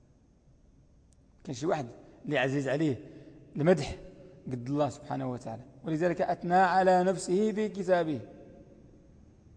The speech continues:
كما، والنبي صلى الله عليه وسلم كيبين هذا، "كما أثنيت على نفسك". "ولا أحد أحب إليه العذر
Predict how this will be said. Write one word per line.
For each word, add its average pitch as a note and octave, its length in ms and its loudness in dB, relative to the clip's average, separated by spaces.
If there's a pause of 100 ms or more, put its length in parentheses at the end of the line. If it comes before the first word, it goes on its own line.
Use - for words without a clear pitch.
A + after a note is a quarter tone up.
(600)
كما، D3 280 -10
والنبي D3 260 -6
صلى C#3+ 120 -8
الله C3+ 120 -10
عليه E3+ 120 -6
وسلم - 180 -16 (420)
كيبين C#3+ 300 -4
هذا، C#3+ 220 -8 (580)
"كما D3 440 0
أثنيت D3 400 -6
على C#3+ 340 -4
نفسك". D3 320 -12 (2750)
"ولا F3+ 360 8
أحد G3+ 380 4 (840)
أحب F3+ 480 4
إليه A3 460 8
العذر F#3 420 6